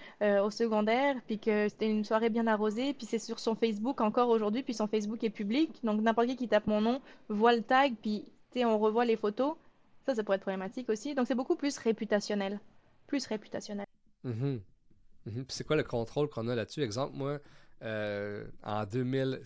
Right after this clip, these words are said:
Speaker 2: huit, quand Facebook a commencé, j'étais dans un party avec mes amis, puis là, whoop, j'écris mon nom, puis là, c'est là. C'est quoi, c'est quoi mon pouvoir là-dedans ? Puis exemple que j'ai aucun contact avec la personne sur
Speaker 1: Ah bah,
Speaker 2: Facebook.
Speaker 1: t'as pas de... Si tu, si tu ne demandes pas à la personne personnellement de la retirer, t'as aucun, aucun pouvoir là-dessus, malheureusement.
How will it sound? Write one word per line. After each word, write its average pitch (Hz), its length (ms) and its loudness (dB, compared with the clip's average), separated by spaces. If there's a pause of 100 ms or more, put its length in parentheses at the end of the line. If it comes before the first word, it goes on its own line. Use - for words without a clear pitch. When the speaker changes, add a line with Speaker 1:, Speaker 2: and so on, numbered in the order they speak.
(180)
Speaker 2:
huit, 110 680 -6 (100)
quand 117 100 -4
Facebook 120 360 -4
a 120 40 -6
commencé, 113 500 -2
j'étais 127 120 -2
dans 107 180 -2
un 107 60 -2
party - 340 -6
avec 120 120 -6
mes 107 120 -6
amis, 110 300 -6
puis - 100 -10
là, 127 280 0 (320)
whoop, 139 280 0
j'écris 120 280 -4
mon 127 220 2
nom, 123 260 -2 (440)
puis 120 120 -4
là, 127 80 2
c'est 120 160 -2
là. 107 160 -4 (420)
C'est - 160 -8
quoi, 135 300 2
c'est - 160 -4
quoi 156 100 -2
mon 127 140 0
pouvoir 113 380 0
là-dedans ? 117 260 2
Puis 117 120 -6
exemple 117 360 0
que 104 560 -4
j'ai 110 160 -6
aucun 127 240 -2
contact 113 340 -4
avec 98 240 -4
la 92 80 -6
personne 110 460 -8
sur - 160 -12
Speaker 1:
Ah 196 140 2
bah, 190 120 2
Speaker 2:
Facebook. - 40 -12
Speaker 1:
t'as 185 100 0
pas 185 140 -2
de... 185 340 -2 (100)
Si 269 160 -4
tu, 247 460 -2
si 311 180 -2
tu 302 160 -4
ne 254 120 0
demandes 233 360 0
pas 285 120 2
à - 20 0
la 220 100 2
personne 220 380 -2
personnellement 214 580 0
de 220 80 2
la 190 220 2
retirer, 208 680 -2
t'as 185 140 -2
aucun, 180 400 -6
aucun 190 240 -8
pouvoir 180 300 -8
là-dessus, 180 260 -8
malheureusement. 196 560 -10